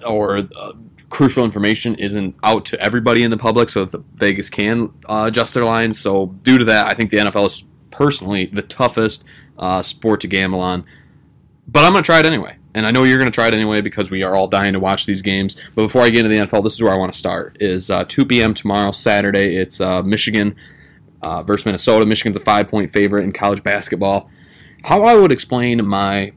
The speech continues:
expertise in gambling is kinda similar to how David Blaine would describe how he, uh, uh, goes to casinos and feels like he's a very good roller of the dice. He feels like he's got a little bit more magic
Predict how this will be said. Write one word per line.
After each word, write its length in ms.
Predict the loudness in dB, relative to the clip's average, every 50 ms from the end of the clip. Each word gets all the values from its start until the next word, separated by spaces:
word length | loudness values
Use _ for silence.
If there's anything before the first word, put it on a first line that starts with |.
| _ -8
expertise 520 | -6 -6 -2 -2 -2 -2 0 -2 -2 -2
in 100 | -2 -2
gambling 400 | -2 0 0 0 -2 -2 -2 -4
is 100 | -4 -6
kinda 280 | -4 -2 0 0 0 0
similar 440 | -2 -2 -2 0 0 2 2 0 0
to 200 | -2 -2 -2 -2
how 380 | 0 2 2 2 2 2 0 0
David 360 | 0 0 0 0 -2 -4 -4
Blaine 360 | -4 -4 -2 -4 -4 -6 -8
would 100 | -10 -10
describe 560 | -10 -12 -12 -8 -6 -4 -4 -2 -4 -6 -8
how 220 | -10 -8 -8 -8 -6
he, 260 | -6 -6 -6 -6 -8 -8
uh, 80 | -10 -10 -8 -8
uh, 120 | -8 -8 -10 _ _ -4
goes 320 | -2 0 0 0 0 -2 -2
to 160 | -2 -2 -2
casinos 500 | 0 -2 -4 -2 0 0 0 0 0 -2
and 140 | -4 -4 0
feels 260 | 2 2 2 2 0
like 140 | -4 -4 -4
he's 160 | -6 -8 -8
a 60 | -6
very 260 | -4 -2 0 0 0
good 220 | 0 -2 -4 -4 -2
roller 480 | 0 0 0 0 -2 -4 -8 -12 -12 -10
of 120 | -10 -10
the 80 | -8 -8
dice. 320 | -6 -6 -6 -8 -10 -14 -14 -18 -18 -20 -8 -4
He 80 | 0
feels 160 | 2 2 2
like 80 | 2 2
he's 140 | 0 0 2
got 160 | 4 4 4
a 20 |
little 140 | 4 4 4
bit 100 | 4 2
more 160 | 2 2 2
magic 640 | 4 4 4 4 2 2 0 -4 -10 -16 -18 -20